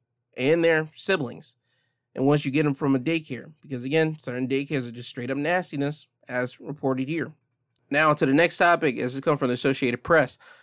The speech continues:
Police, woman who opened fire at Dallas airport shot at cop. A woman accused of firing several gunshots into a Dallas airport faces a charge of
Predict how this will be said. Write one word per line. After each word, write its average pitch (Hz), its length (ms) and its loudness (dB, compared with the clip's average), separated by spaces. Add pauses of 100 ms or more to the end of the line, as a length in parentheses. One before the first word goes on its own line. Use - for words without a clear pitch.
(180)
Police, 165 420 2 (140)
woman 165 380 0
who 135 240 -6
opened 160 340 -2
fire 131 360 4
at 113 300 -6
Dallas 160 560 2
airport 131 440 -2
shot 123 340 -2
at 113 220 -12
cop. 127 380 -4 (580)
A 117 60 -8
woman 196 260 4
accused 190 340 -2
of 127 120 0
firing 156 360 2
several 190 340 2
gunshots 151 680 0
into 131 340 -8
a 120 40 -8
Dallas 143 380 -2
airport 127 460 -2
faces 135 380 -6
a 117 100 -12
charge 131 460 0
of 117 280 -12